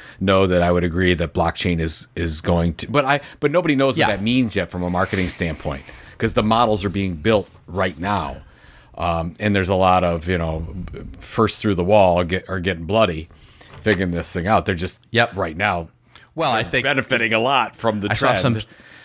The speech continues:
Speaker 1: Uh, and you're seeing that with Gary Vaynerchuk or Tom Bilyeu and a bunch of different models out there. But I, I'm, it's interesting about the A I thing. Obviously, Paul Reitzer, who runs, uh, uh, Marketing A I Institute,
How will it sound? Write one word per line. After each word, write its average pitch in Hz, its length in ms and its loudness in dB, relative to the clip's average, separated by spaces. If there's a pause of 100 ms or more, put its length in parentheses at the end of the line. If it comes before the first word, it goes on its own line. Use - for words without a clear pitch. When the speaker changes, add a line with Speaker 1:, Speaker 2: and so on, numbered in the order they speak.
(180)
Speaker 1:
Uh, 90 300 -4
and 92 120 -6
you're 92 80 -4
seeing 98 320 -4
that 92 180 0
with 90 180 -4
Gary 92 200 -2
Vaynerchuk 110 580 0
or 87 60 -4
Tom 85 260 -4
Bilyeu 107 560 4
and 87 140 -2
a - 20 -8
bunch 98 240 0
of 95 60 -2
different 87 260 -4
models 85 340 -2
out 80 220 -4
there. 78 220 -6
But 82 160 -10 (440)
I, 170 160 -2
I'm, 165 300 -2
it's - 200 -2
interesting 151 580 -2
about 113 260 0
the 107 180 -8
A 110 140 4
I 104 160 4
thing. 101 180 -4
Obviously, 98 320 -2
Paul 95 220 -2
Reitzer, 95 540 0 (480)
who 101 200 0
runs, 95 440 -2
uh, 85 420 -2 (240)
uh, 90 160 -6
Marketing 101 400 0
A 95 140 2
I 87 160 -2
Institute, 95 680 -4